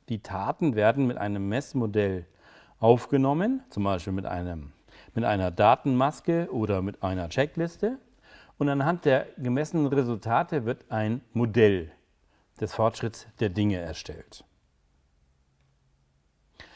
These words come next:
Später nimmt man aus der externen Umwelt die Veränderungen wahr, filtert aus den vielen Daten die relevanten Daten heraus, misst sie erneut und stimmt sie ab mit dem erstellten Modell.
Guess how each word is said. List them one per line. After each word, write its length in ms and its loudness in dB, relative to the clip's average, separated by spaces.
Später 600 0
nimmt 260 4
man 200 2
aus 200 0
der 100 -2
externen 360 0
Umwelt 400 0
die 80 -4
Veränderungen 840 2
wahr, 300 0
filtert 580 -2
aus 260 -2
den 220 -2
vielen 420 -2
Daten 560 -2
die 100 -2
relevanten 440 0
Daten 300 0
heraus, 520 -2
misst 360 -2
sie 100 -8
erneut 380 -2
und 140 -8
stimmt 280 -2
sie 160 -10
ab 180 -4
mit 240 -4
dem 240 0
erstellten 580 -4
Modell. 480 2